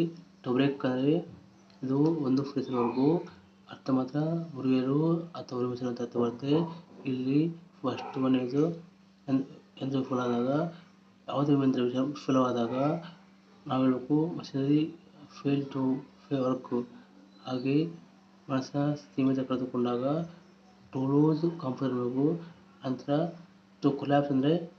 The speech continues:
ಕುಸಿದು ಬೀಳುವಂತ ಅರ್ಥ ಬರುತ್ತೆ. ಈ ಹೊತ್ತಿಗೆ ಇಷ್ಟು ಸಾಕು.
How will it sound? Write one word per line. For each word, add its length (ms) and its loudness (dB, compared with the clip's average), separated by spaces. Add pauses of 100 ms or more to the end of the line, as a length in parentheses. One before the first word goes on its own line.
(400)
ಕುಸಿದು 300 4
ಬೀಳುವಂತ 300 2
ಅರ್ಥ 180 -6
ಬರುತ್ತೆ. 260 2 (600)
ಈ 80 2
ಹೊತ್ತಿಗೆ 420 0 (360)
ಇಷ್ಟು 140 -16
ಸಾಕು. 300 -2